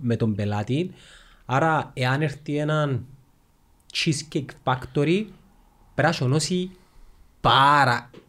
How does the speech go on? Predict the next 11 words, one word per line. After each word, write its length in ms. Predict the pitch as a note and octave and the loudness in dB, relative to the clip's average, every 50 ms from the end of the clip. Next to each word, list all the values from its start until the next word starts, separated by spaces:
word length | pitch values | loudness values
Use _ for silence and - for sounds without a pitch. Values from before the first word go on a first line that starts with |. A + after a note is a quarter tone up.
| _ _ _ | _ _ _
πάρα 400 | C3+ C3 C#3+ D#3 D3+ D3+ C#3 C3+ | 4 4 6 6 4 4 2 2
πολλά 320 | C#3 A#2+ A#2 A2+ A2 A2 | 0 0 0 0 0 -2
λεφτά 680 | A2 G#2 F#2 - - _ _ - A#2+ A#2 A2+ G#2+ F#2 - - - - - - - - | -2 -4 -6 -8 -16 _ _ 0 0 0 0 -2 -4 -8 -14 -20 -20 -20 -20 -18 -10
για 220 | - A2+ A#2 B2 | -4 0 0 2
να 140 | A#2+ A#2 A#2 - - | 2 0 -2 -4 -4
πιάσει 260 | - C3 B2+ B2 C3 | -2 -2 0 0 -2
κομμάτι 400 | B2 C3+ A#2 A#2 A#2 A#2+ A#2 A#2 | -2 0 0 2 2 0 0 0
πίτσας. 640 | A2 G#2+ G2 A2+ G#2+ - - - G3+ A#3+ B3+ B3 - - _ _ _ _ _ _ _ _ - - _ _ _ | -2 -2 -2 -4 -6 -8 -6 -4 -2 -2 -2 -4 -10 -16 _ _ _ _ _ _ _ _ -20 -20 _ _ _
Παράδειγμα, 800 | _ C#3 C3+ C3+ F3 G#3 A#3+ A3+ F3+ D3 C3+ C3+ D3 F#3+ B3 C#4 - - - - - _ | _ 0 2 4 4 4 4 2 2 2 0 2 2 0 0 -2 -6 -12 -20 -20 -20 _
η 120 | _ A3+ A3 - | _ -6 0 4
Walt. 280 | D4+ D4 F#3 A2+ - | 4 4 4 4 0